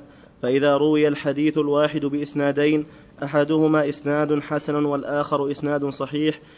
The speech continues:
استقام أن يقال فيه: "إنه حديث حسن صحيح"، أي إنه حسن بالنسبة إلى إسناد، صحيح بالنسبة إلى إسناد آخر، على أنه غير مستنكر أن يكون بعض من قال ذلك أراد بالحسن معناه اللغوي،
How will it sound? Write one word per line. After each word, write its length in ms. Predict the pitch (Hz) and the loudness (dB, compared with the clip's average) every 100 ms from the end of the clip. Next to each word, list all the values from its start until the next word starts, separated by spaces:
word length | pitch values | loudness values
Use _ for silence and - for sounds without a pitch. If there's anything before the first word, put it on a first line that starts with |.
| - - | -14 -10
استقام 580 | 123 151 135 151 156 151 | -2 -2 2 4 4 2
أن 140 | 147 | 2
يقال 480 | 147 143 151 147 143 | 0 2 2 2 0
فيه: 300 | 151 156 151 - - - | 0 0 -2 -8 -20 -8
"إنه 480 | 127 147 151 151 147 | 0 2 4 4 4
حديث 500 | 151 143 147 151 151 | 2 0 0 0 0
حسن 580 | 147 - 156 - 147 143 | -2 -2 -6 -4 -6 -4
صحيح"، 460 | 143 139 156 151 156 | -4 -2 -2 -2 -2
أي 320 | 143 147 147 | 0 0 0
إنه 340 | 143 151 151 143 | -2 0 0 0
حسن 500 | 160 151 156 156 151 | -4 -2 0 0 -2
بالنسبة 540 | 135 135 151 151 147 151 | -4 -2 -2 -2 -6 -4
إلى 360 | 143 147 139 | -4 -2 -2
إسناد، 400 | 139 143 147 156 156 - - - - | -4 -2 0 0 -2 -12 -20 -20 -8
صحيح 500 | 139 139 160 147 151 | -4 0 0 2 0
بالنسبة 560 | 143 147 151 147 147 151 | 0 0 0 -2 -4 -2
إلى 300 | 143 143 143 | -2 0 -2
إسناد 460 | - 147 143 139 | -2 -2 -2 -2
آخر، 400 | 131 139 - 131 - - - - - | -4 -4 -4 -6 -8 -20 -20 -20 -6
على 280 | 131 151 151 | 0 2 2
أنه 480 | 165 165 156 156 139 | 2 2 2 2 2
غير 240 | 139 156 | 2 2
مستنكر 680 | 147 147 147 151 151 151 151 | 2 -2 -2 -4 -2 0 0
أن 220 | 151 135 | -2 -2
يكون 460 | 139 139 156 151 147 | -2 -2 0 0 2
بعض 300 | 147 147 143 | 2 2 2
من 220 | 143 139 | 0 -2
قال 280 | 139 151 147 | 0 2 2
ذلك 480 | 143 147 151 151 156 | 2 2 0 0 -2
أراد 440 | 147 143 151 151 | -2 0 0 0
بالحسن 640 | 143 139 - 156 156 151 | 0 -2 -4 -4 -2 0
معناه 440 | 151 139 147 151 147 | 0 0 0 0 0
اللغوي، 500 | 147 143 143 147 | -2 0 0 -2